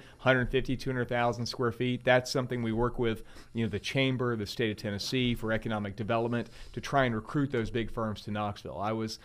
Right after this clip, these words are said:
I was with the Chamber the week before Thanksgiving, just sitting down, talking to them about all the sites that we're working on and what's available, because they're out there recruiting.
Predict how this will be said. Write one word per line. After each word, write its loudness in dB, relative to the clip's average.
I 4
was 2
with 2
the 0
Chamber 0
the 0
week 2
before -2
Thanksgiving, 0
just -6
sitting 2
down, 4
talking 8
to 0
them -2
about -2
all 4
the 0
sites 0
that -2
we're 0
working 0
on -6
and -6
what's 2
available, 0
because -2
they're 4
out 4
there 2
recruiting. 0